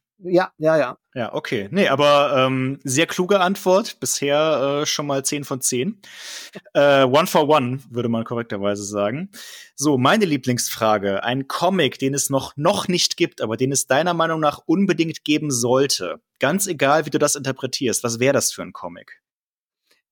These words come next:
Speaker 1: Also, eigentlich wär's mir egal was, solange ich die Story geschrieben hab.
Speaker 2: Ich dachte,
Speaker 1: Weil,
Speaker 2: du wolltest
Speaker 1: ähm,
Speaker 2: zeichnen.
Speaker 1: n-, ja, ich
Speaker 2: Das,
Speaker 1: kann ja
Speaker 2: das
Speaker 1: nicht
Speaker 2: hast du
Speaker 1: zeichnen.
Speaker 2: richtig, ja gut, aber, äh,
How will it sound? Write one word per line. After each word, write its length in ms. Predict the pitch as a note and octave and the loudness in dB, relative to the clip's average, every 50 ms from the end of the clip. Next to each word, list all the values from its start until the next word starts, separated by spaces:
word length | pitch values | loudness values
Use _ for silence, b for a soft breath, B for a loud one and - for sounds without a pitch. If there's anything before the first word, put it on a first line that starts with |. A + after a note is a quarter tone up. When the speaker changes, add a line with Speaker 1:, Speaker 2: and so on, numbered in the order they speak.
| _ - | _ 0
Speaker 1:
Also, 400 | D3 E3+ G3+ A3+ A3+ A#3 A3+ F3+ - _ _ _ _ _ _ _ _ _ _ _ _ _ _ _ _ | 2 4 4 4 4 2 0 -4 -12 _ _ _ _ _ _ _ _ _ _ _ _ _ _ _ _
eigentlich 240 | - F3+ B3 - - | 0 0 0 2 2
wär's 180 | A#3+ G#3 - A3+ | 2 2 0 -2
mir 100 | G3 D3+ | -4 -4
egal 360 | D#3 C#3+ F3 E3+ F3 E3 B2 | -2 2 2 4 4 4 2
was, 280 | D3 G#3+ - - - - | 0 0 -2 -2 -6 -6
solange 400 | - C3 D#3+ D#3+ E3 F3 F#3 G3+ - | -2 0 2 4 4 2 2 0 -2
ich 160 | G#3 G#3 - | -4 -4 -2
die 100 | - F#3 | -2 -2
Story 300 | - - F#3 G3+ A3 F#3+ | 0 2 2 4 4 4
geschrieben 460 | C#3 C3+ - - - B2+ A#2 B2 A#2+ | 2 0 -2 -2 -4 -6 -6 -4 -4
hab. 240 | B2+ F3 - - - _ _ b b b b b b b b b _ _ - | -4 -4 -6 -8 -16 _ _ b b b b b b b b b _ _ -14
Speaker 2:
Ich 80 | C3+ B2 | -4 0
dachte, 20 | |
Speaker 1:
Weil, 320 | D3 D#3 D#3+ E3+ E3+ E3+ F3+ | 2 4 4 4 4 4 2
Speaker 2:
du 120 | E3 C#3+ | 2 4
wolltest 200 | C#3+ D3 D3+ D#3+ | 4 4 4 2
Speaker 1:
ähm, 60 | E3 E3 | 2 2
Speaker 2:
zeichnen. 600 | E3 D#3 G#3+ C#4 - - A2 F#2+ F#2 F2+ F2+ - _ _ _ _ _ _ _ _ _ _ _ _ _ _ _ _ _ _ | 0 0 0 0 -2 -4 -4 -6 -8 -10 -12 -16 _ _ _ _ _ _ _ _ _ _ _ _ _ _ _ _ _ _
Speaker 1:
n-, 260 | - D#3 - - D#3+ D#3 | -16 -14 -12 -8 -2 0
ja, 200 | D#3+ D#3 E3 F3+ | 2 4 4 2
ich 80 | - | 2
Speaker 2:
Das, 60 | - - | 2 2
Speaker 1:
kann 80 | G#3+ | 2
ja 60 | G3+ D#3 | 2 2
Speaker 2:
das 80 | C3 | 2
Speaker 1:
nicht 40 | D#3+ | 0
Speaker 2:
hast 120 | D3+ - C3+ | 0 2 2
du 40 | A#2+ | 2
Speaker 1:
zeichnen. 60 | G#2+ | 2
Speaker 2:
richtig, 300 | D3 - - - C#3+ - - | 0 0 -2 -4 -4 -2 0
ja 200 | D#3 D#3+ E3+ D#3+ | 2 4 4 4
gut, 200 | D#3 F3 D#3 C#3 | 4 2 0 2
aber, 280 | A#2 A#2+ A#2 A#2+ C#3 - B B B B B B B B _ _ | 2 2 2 2 0 -4 B B B B B B B B _ _
äh, 140 | B2+ C3 | -12 -12